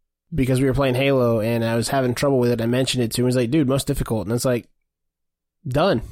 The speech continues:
<laughs> <laughs> Um, and it's just ironic that the most difficult game for me, uh, this past year actually was Halo Infinite, uh, for the campaign.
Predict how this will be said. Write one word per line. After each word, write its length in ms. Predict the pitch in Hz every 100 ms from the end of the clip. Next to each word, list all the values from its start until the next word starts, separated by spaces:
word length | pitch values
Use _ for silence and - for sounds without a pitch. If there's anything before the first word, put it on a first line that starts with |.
| - -
<laughs> 680 | - - 185 214 - 220 - _ _ _ -
<laughs> 100 | - 170 113 -
Um, 520 | 139 139 135 131 123
and 100 | 123
it's 120 | 143 139
just 140 | 135
ironic 580 | 135 131 135 143 135 -
that 200 | 127 120
the 60 |
most 240 | 127 135 -
difficult 400 | 135 139 131 117
game 260 | 123 127
for 160 | 123 123
me, 480 | 120 117 113 113 113 - -
uh, 180 | 117
this 120 | 117 113
past 400 | - 120 113 -
year 140 | 117
actually 300 | 120 127 127
was 300 | 117 131 123
Halo 360 | 135 120 113 107
Infinite, 420 | 104 107 104 - _ _
uh, 300 | - 110 107
for 120 | -
the 120 | 107 107
campaign. 680 | 123 113 110 123 123 110